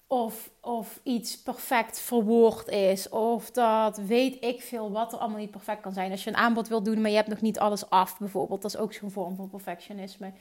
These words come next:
Er zijn zoveel dingen en die ik ondernemers wil zeggen: "Ja, maar ik moet eerst dit af hebben voordat ik," dat is de grootste bullshit die er bestaat. Je hoeft niet eerst iets af te hebben voordat je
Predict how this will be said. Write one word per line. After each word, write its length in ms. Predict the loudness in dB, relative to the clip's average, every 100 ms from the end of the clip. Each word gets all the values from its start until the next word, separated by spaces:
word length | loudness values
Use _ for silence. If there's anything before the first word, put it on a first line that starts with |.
| -20 -20 -20 _ _ _
Er 80 | -2
zijn 260 | 2 2
zoveel 960 | 0 0 2 6 6 6 2 2 2 -2
dingen 520 | -6 0 2 4 2
en 380 | 0 -2 -4 -6
die 160 | -2 -2
ik 120 | 0
ondernemers 520 | 2 2 2 2 0
wil 120 | -2
zeggen: 240 | -2 0 2
"Ja, 220 | 4 4
maar 120 | 2
ik 60 | 2
moet 160 | 0
eerst 300 | 0 -2 0
dit 160 | 0 2
af 240 | 4 2 2
hebben 200 | 2 2
voordat 380 | 2 4 4 2
ik," 280 | 0 -2 -4 -16 -20 -20 _
dat 160 | -16 -14
is 180 | -12 -14
de 100 | -14
grootste 460 | -14 -10 -10 -12 -14
bullshit 420 | -14 -8 -8 -8
die 100 | -12
er 100 | -8
bestaat. 640 | -2 0 2 0 -4 -12 -12 _ -20 _ _ _ _ _ _
Je 80 | -2
hoeft 300 | 0 -2 0
niet 280 | 0 0 -4
eerst 280 | -2 -2 -4
iets 260 | -6 0
af 240 | 2 2 -2
te 60 |
hebben 320 | 2 2 2
voordat 580 | -2 -2 -2 2 0 0
je 240 | -2 -2